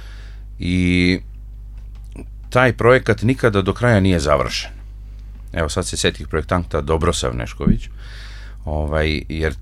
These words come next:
Dobrosav Nešković je, m, kako, kako je koji, koja etapa, ovaj, h-, gradnje hrama se završavala, tako je davao drugi, drugu etapu, m, preduzeću Rad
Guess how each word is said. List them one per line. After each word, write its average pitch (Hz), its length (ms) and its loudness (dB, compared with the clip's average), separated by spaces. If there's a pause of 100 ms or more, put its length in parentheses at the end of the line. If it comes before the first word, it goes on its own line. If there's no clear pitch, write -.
Dobrosav 101 680 2
Nešković 113 540 2
je, 92 280 6
m, 80 460 -2
kako, 92 500 2
kako 92 300 2
je 92 120 2 (180)
koji, 107 500 4 (200)
koja 110 240 6
etapa, 98 580 6 (840)
ovaj, 76 960 0 (800)
h-, 92 520 0
gradnje 104 400 6
hrama 85 480 4
se - 140 -4
završavala, 87 680 6
tako 110 400 4
je 101 80 6
davao 95 560 8
drugi, 87 520 2
drugu 95 340 4
etapu, 87 560 4 (120)
m, 80 300 -2
preduzeću 85 540 2
Rad 104 240 6